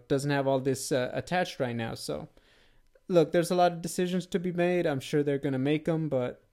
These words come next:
that's pretty much where we're at with it. Um, I can't really add more to that. Um, look, this is my job. This is obviously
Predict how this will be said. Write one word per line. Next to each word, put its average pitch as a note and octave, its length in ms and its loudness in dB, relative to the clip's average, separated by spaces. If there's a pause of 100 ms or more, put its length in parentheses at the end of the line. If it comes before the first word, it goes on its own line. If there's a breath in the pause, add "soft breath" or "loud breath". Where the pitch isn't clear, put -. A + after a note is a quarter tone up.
that's C#3+ 200 -4
pretty C#3+ 240 0
much C3+ 220 -4
where B2+ 240 0
we're B2 160 0
at C3+ 320 0
with D3+ 280 -2
it. D3+ 280 0 (200)
Um, B2 500 -4 (600)
I D#3 120 -2
can't F3+ 220 0
really D#3+ 280 0
add D3 240 2
more C#3 320 0
to D3 180 -6
that. C3 340 0
Um, B2+ 540 -4 (180)
look, C3+ 440 -2
this C#3+ 180 -2
is C#3+ 140 -4
my C3 160 2
job. C#3 440 4
This C3+ 200 -6
is C3 100 -6
obviously C3 480 0